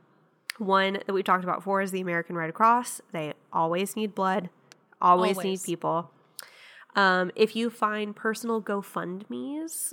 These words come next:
Speaker 1: um, that you know are legit, those are a great way to get in contact with people directly to help families or organizations that really need it.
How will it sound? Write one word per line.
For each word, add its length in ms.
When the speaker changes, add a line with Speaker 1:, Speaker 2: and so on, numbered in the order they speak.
Speaker 1:
um, 560
that 140
you 100
know 260
are 340
legit, 460
those 240
are 100
a 60
great 300
way 500
to 560
get 260
in 120
contact 520
with 120
people 320
directly 680
to 100
help 300
families 760
or 500
organizations 680
that 160
really 220
need 160
it. 200